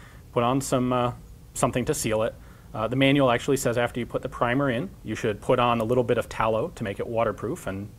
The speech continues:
and make sure the primer doesn't come out. Um, or I should say percussion cap rather than primer. Uh, and you could have as many of these as you wanted.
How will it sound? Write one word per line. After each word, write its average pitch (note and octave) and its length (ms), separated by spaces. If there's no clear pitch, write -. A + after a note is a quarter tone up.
and G2+ 160
make A2 140
sure A2+ 160
the G2+ 80
primer G#2+ 280
doesn't G#2 260
come - 180
out. F#2+ 160
Um, F#2 260
or A2+ 60
I A#2 40
should B2+ 220
say A2 80
percussion - 560
cap - 320
rather E2+ 220
than E2+ 160
primer. - 340
Uh, A2+ 280
and B2+ 420
you B2+ 160
could D3+ 140
have D#3+ 180
as D3+ 80
many F3 220
of F3 80
these F3 240
as E3 180
you F3 120
wanted. A3 360